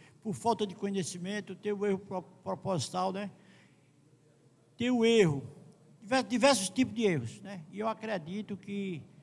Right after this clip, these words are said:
é, Gilvan de Estrela é uma pessoa honrada, nunca,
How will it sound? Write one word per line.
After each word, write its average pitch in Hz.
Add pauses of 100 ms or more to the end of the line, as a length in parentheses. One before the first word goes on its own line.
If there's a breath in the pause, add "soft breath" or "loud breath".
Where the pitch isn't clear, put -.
(300 soft breath)
é, 175
Gilvan 202
de 196
Estrela 196 (280)
é -
uma 185
pessoa 190
honrada, 180 (100)
nunca, 254